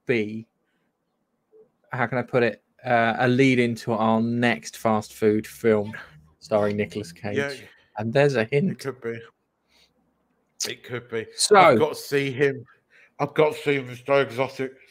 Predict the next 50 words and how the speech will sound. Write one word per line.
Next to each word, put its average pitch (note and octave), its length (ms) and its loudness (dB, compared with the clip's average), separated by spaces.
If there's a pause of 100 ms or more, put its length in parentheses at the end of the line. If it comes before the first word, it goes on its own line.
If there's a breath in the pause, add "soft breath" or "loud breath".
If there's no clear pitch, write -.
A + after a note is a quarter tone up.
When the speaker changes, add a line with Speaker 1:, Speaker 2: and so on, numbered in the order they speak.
(760 soft breath)
Speaker 1:
Yeah. A2+ 180 0
Speaker 2:
I - 20 2
just, - 280 -10 (300)
I B2+ 80 -10
just A#2+ 220 -16 (100)
do. A#2 300 -6 (520 soft breath)
But E3+ 100 2
yes, - 480 0
so C#3+ 420 4 (240)
The D#3 80 2
Rock, D#3 520 4
nineteen D#3+ 300 -2
ninety-six, C#3+ 680 0 (380)
fucking D#3 560 0
watch C#3 360 4
it A2 160 -6
if A2 200 -12
you A2+ 80 -10
haven't G#2 340 -8
done. F#2+ 140 -10 (720 soft breath)
Speaker 1:
Yes. G#2+ 160 4
Speaker 2:
But C3+ 340 4
again, B2+ 400 4 (100)
I B2 60 -2
could, B2+ 220 -2 (180)
I C#3+ 120 6
know D#3 200 8
that C3 100 -2
these C3 220 -4
movies A#2+ 340 0
most A#2+ 260 -2
of G#2 80 -14
you A#2 100 -4
have A2 120 -6
watched, G#2+ 320 -2
but, A#2+ 220 -2
you C#3+ 80 -4
know, A2+ 120 0 (280 loud breath)
we D3+ 100 6
like E3+ 200 6
to - 60 -12
do D3 100 4
a C3 60 4
deep C3 300 -2
dive A#2+ 340 4
and A2 140 -14
give A#2+ 140 -8
you A#2 80 -6
some G#2+ 180 -14
interesting G#2 480 -8